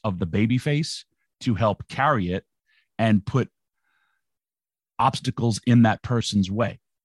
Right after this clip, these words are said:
Um, and you're gonna get this whole medley of people involved in it. But, you know, when you have, I said W W E has two really, really over people, Seth and Cody.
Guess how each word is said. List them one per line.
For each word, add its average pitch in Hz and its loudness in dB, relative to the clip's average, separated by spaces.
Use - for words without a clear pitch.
Um, 101 -2
and 127 4
you're 120 2
gonna 123 2
get 117 -2
this 107 -6
whole 110 0
medley 120 4
of 98 -8
people 120 -2
involved 101 0
in 127 0
it. 113 -4
But, 101 -2
you 110 0
know, 95 0
when 95 0
you 123 2
have, 107 0
I 110 0
said 123 2
W 104 0
W 123 0
E - 2
has 104 -2
two 131 0
really, 107 0
really 107 -2
over 101 -2
people, 82 -4
Seth 92 0
and 87 0
Cody. 90 -2